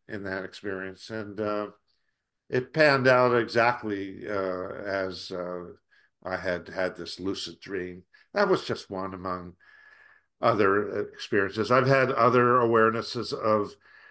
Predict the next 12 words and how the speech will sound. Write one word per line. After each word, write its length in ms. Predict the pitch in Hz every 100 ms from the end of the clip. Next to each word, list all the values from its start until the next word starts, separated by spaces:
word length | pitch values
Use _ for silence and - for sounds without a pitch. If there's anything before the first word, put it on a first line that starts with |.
| _ _ _ _ _ _ _ _ _
relatives, 640 | - 139 143 131 139 143 123
including 460 | 113 113 120 117
my 160 | 110 110
parents, 800 | 107 127 127 117 120 117 - -
uh, 40 | 117
on 640 | 104 104 104 104 110 101
the 100 | 104
days 400 | 101 110 110 107
that 160 | 113 104
they 120 | 107
passed 440 | 101 113 104 - 113
on, 420 | 95 92 98